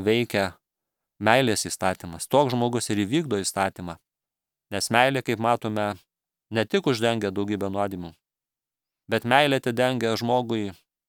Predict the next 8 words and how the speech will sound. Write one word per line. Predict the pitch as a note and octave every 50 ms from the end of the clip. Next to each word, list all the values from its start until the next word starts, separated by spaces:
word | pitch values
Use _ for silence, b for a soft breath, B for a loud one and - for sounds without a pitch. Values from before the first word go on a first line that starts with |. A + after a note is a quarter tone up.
| _ _ _ _ _ _ _ _ _ _ _ _ _
neįsivaizduojamus | A2 G#2+ A2+ A#2 A2+ - B2 A#2+ A#2+ A2+ A2+ C3+ D3 C#3+ C3 A#2 - -
tolius, | - B2 C3 B2 G2+ F2 - - -
horizontus. | F2+ G2+ G#2 G#2 G#2 G2+ A2 A2+ A2+ G#2+ F#2+ - - - - - _ _ _ _ _ _ _ _ _ _ _ _ _ _ _ _ _ _ _ _ _ _ _ _ _
Meilė | G#2 G#2+ B2 C#3+ D3 C#3 C3
atidengia | B2+ - B2 A#2 C3 C3 C3 A#2+ A#2 G#2+
žmogui | A#2 A#2 A#2+ A#2+ A2+ A2
Dievo | G#2+ G#2+ A2 A2 G#2
veidą. | G#2+ A2 A#2 A#2 G2+ F2+